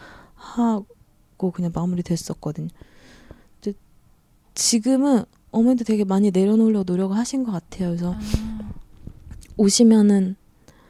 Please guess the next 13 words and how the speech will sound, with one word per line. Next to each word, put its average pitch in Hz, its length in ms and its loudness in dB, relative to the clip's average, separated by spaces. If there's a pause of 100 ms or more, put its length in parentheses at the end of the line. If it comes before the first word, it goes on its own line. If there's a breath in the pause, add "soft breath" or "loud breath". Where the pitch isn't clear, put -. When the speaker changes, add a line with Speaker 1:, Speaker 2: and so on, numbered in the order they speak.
(300 soft breath)
Speaker 1:
이제 196 100 -8
보여도 208 460 4
안 185 160 2
하려고 202 260 4
참으시다, 262 680 0 (380)
참으신 285 420 2
것 185 120 0
같고, 180 420 -2 (1900 loud breath)
근데도 226 360 10
저는 185 260 0
계속 165 220 -4
눈치를 160 400 -6
보고. 160 460 -8